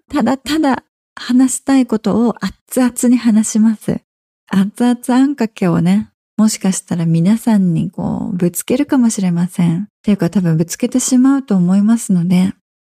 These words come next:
苦手な方はここまでにしていただいて、「あ、はい、はい、道端さん、あなたも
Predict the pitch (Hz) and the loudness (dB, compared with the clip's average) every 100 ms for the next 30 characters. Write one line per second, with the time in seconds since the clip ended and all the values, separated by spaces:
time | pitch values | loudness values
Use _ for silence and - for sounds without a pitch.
0 | _ 175 180 196 233 240 247 254 269 247 | _ -2 0 0 2 0 0 0 0 0
1 | 208 - - - - 185 208 233 262 214 | 0 -8 -18 -20 -14 -6 0 2 2 0
2 | 180 - 180 180 180 185 185 - 226 202 | -2 -2 -4 -2 -2 -2 -2 -2 0 0
3 | - _ _ - _ - 180 175 185 185 | -4 _ _ -20 _ -2 -2 0 0 0
4 | 160 - 226 226 214 196 196 - 190 - | 0 0 2 2 0 -2 -2 -4 -4 -2
5 | 202 202 190 190 - - 185 | 0 0 0 -2 -4 -4 -4